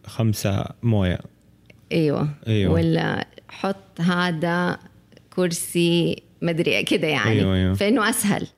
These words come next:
Speaker 2: إنه، يعني، نحس إنه هيفهمونا لو كده تكلمنا. بس جربوا تتكلموا كأنه بتتكلم مع أحد عربي، بس أبطأ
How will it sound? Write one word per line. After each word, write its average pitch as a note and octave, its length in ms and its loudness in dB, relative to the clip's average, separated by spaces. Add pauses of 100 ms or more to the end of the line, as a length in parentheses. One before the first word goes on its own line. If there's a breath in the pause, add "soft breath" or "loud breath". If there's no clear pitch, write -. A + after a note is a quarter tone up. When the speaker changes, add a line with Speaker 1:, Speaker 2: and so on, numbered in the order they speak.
Speaker 2:
إنه، F#3 240 2
يعني، E3+ 880 0 (1040)
نحس A#3+ 400 -2
إنه F#3 240 2
هيفهمونا A3+ 520 0
لو E3 100 0
كده D#3 200 -2
تكلمنا. C#3+ 540 -2 (600 loud breath)
بس F#3+ 260 -2
جربوا F#3 640 0
تتكلموا D#3+ 880 0 (420)
كأنه G#3+ 360 0
بتتكلم G3 520 -2
مع D#3 160 0
أحد D#3+ 240 -2
عربي، G3+ 380 0
بس D#4+ 200 0
أبطأ - 400 -2